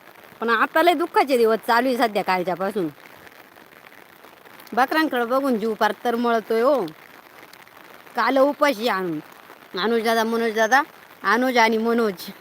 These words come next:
<laughs> अनुज आणि मनोज. <laughs> लाईक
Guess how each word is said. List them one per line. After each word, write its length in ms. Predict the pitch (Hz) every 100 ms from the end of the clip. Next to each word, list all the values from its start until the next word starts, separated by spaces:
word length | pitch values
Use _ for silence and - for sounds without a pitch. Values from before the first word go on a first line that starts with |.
| -
<laughs> 100 | 320 - - - 466 480 - 381 - - - 339 302 - - - -
अनुज 500 | 226 240 320 381 381
आणि 240 | 320 339
मनोज. 600 | 330 294 294 339 294 233 247
<laughs> 20 | 392 - 339 - - 466 - - 466 - - 381 403 - - - - - - - - - - - - - - - - - - - - - - - - - - - - - - - - - - - - - - - - - - - - - - -
लाईक 280 | 247 277 302